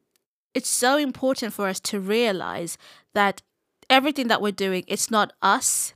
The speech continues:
that needs to be praised, it's God. And the example of Haman is literally,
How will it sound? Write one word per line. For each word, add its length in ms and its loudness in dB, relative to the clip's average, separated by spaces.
that 140 -2
needs 180 -8
to 100 -8
be 100 -2
praised, 440 -6
it's 180 -6
God. 320 0
And 320 4
the 400 -6
example 460 -2
of 120 -2
Haman 480 -2
is 300 -4
literally, 960 -2